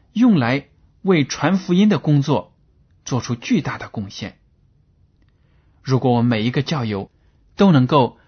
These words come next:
忠心的奉献自己应当归还给上帝的十分之一，那么上帝的家呢，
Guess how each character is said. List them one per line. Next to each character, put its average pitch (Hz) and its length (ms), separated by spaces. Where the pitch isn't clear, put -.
忠 240 240
心 233 240
的 170 300
奉 151 280
献 120 240
自 127 160
己 104 320
应 208 300
当 180 260
归 165 240
还 127 200
给 120 140
上 127 300
帝 123 100
的 101 140
十 - 180
分 120 180
之 117 160
一， 113 300
那 156 140
么 135 240
上 170 320
帝 139 140
的 117 100
家 123 240
呢， 120 220